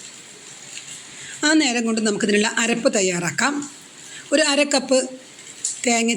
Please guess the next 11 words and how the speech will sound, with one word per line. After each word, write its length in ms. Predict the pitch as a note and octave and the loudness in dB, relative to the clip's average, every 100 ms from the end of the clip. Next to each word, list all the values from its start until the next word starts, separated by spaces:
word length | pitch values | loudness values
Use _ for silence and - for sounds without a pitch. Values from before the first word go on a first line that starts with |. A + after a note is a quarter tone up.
| - | 0
ചിരവിയത് 340 | G3+ F3+ F#3 | -2 -2 -2
എടുത്തിട്ടുണ്ട്. 480 | F3+ F3+ F#3 E3 G3 D4 - - - - - - - - - - - - - - - - - - - - - - - - - - - - - - - - - | -2 -2 0 0 2 0 -2 -18 -20 -20 -18 -18 -18 -18 -20 -20 -20 -20 -20 -20 -20 -20 -16 -16 -18 -20 -20 -20 -18 -16 -16 -16 -18 -20 -20 -18 -16 -8 0
അതിലേക്കൊരു 360 | A#3+ B3+ B3+ B3+ B3 | 4 4 4 6 6
മൂന്ന് 320 | B3 C4 D#4 D4+ - | 6 6 4 4 -6
പച്ചമുളകും 640 | F#3+ - G3+ F3+ E3 C#4 - - - - - - - - D4 | -2 -2 -2 -4 0 2 0 -4 -18 -20 -20 -20 -20 -2 2
ഒരു 100 | E4 C#4+ | 4 4
പീസ് 260 | G#3 - - - | 2 0 -4 2
ഇഞ്ചി 240 | G3 F#3+ G3 | 4 4 2
എടുത്തിട്ടുണ്ട്. 420 | F3+ - D#3 E3+ A#3 | -4 -4 -2 2 4
ഇനി 100 | B3+ C4+ | 4 4
ഒന്നത് 200 | C4+ | 2